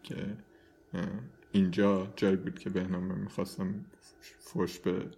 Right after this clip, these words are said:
پپ شروع کنم تا از قبلش چیز کردی. با وضعیت فعلی که پپ درست کرده اصلاً سه تا سیتی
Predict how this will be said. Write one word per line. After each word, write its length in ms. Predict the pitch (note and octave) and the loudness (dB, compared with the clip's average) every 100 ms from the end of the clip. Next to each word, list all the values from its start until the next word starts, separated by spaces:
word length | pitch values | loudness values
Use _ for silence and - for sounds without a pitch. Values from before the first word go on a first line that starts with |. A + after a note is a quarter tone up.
| _ - | _ -4
پپ 300 | F2+ F2 G2 | -2 0 -2
شروع 280 | - F#2+ F#2 | -2 -4 -2
کنم 300 | F#2+ F#2+ F#2 | -2 -2 -2
تا 120 | - | -6
از 160 | - - | -8 -8
قبلش 680 | - - - - G3 - | -4 -4 -4 -6 -6 -10
چیز 240 | - - - | -14 -12 -12
کردی. 340 | F3 E3+ - - - - _ | -10 -10 -12 -18 -20 -20 _
با 100 | G#2+ | 2
وضعیت 440 | G2 F#2+ G#2 G#2 B2+ | 4 4 2 0 0
فعلی 420 | - G#2+ G2 A#2 | 0 2 2 0
که 160 | - A#2 | 0 -2
پپ 320 | - F#2+ - | 0 -2 -2
درست 380 | G2 F#2 F#2 - | 0 0 -2 -4
کرده 380 | F#2+ F#2+ F#2+ A2 | -2 -2 -2 -2
اصلاً 260 | G#2 - | -2 -4
سه 220 | G#2 - F#2 | -6 -2 0
تا 180 | G2 | 0
سیتی 460 | F#2 - F#2 G#2 G2+ | -2 -4 -4 0 0